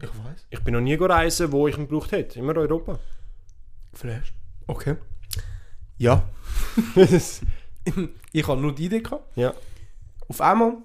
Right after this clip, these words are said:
Speaker 1: ich will ja auf London jetzt dann gehen. In einem Monat.
Speaker 2: Stimmt.
Speaker 1: London ist nicht mehr in Europa.
Speaker 2: Nein, nicht mehr in der E U.
Speaker 1: Äh, nicht mehr in der E U, genau.
Speaker 2: Ja.
Speaker 1: Und genau seit letztem Jahr brauchst du jetzt einen Pass, um
Speaker 2: Mhm.
Speaker 1: reingehen.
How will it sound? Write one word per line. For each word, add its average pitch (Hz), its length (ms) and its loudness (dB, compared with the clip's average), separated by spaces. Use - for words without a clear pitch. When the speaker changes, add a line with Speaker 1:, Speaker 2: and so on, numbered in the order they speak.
Speaker 1:
ich - 160 -8
will 127 140 0
ja 120 80 2
auf 101 100 -6
London 202 320 2
jetzt 196 280 -8
dann 185 120 -4
gehen. 233 140 -6
In 147 120 0
einem 147 140 4
Monat. 175 340 0
Speaker 2:
Stimmt. 185 600 -4
Speaker 1:
London 180 300 6
ist - 100 -4
nicht 156 100 0
mehr 196 100 2
in 208 60 0
Europa. 226 440 -2
Speaker 2:
Nein, 131 240 4
nicht 139 80 6
mehr 131 80 6
in 113 60 2
der 120 100 4
E 120 40 4
U. 143 200 2
Speaker 1:
Äh, 190 280 6
nicht 170 140 2
mehr 165 80 2
in 151 60 0
der 143 340 2
E 147 120 2
U, 190 140 2
genau. 127 260 0
Speaker 2:
Ja. 123 200 -2
Speaker 1:
Und 143 220 0
genau 175 220 2
seit 147 260 -6
letztem 175 440 0
Jahr 180 240 4
brauchst 151 380 -2
du 175 40 0
jetzt 165 160 -4
einen 131 120 -8
Pass, - 460 -6
um 220 120 4
Speaker 2:
Mhm. 247 60 0
Speaker 1:
reingehen. 214 300 -2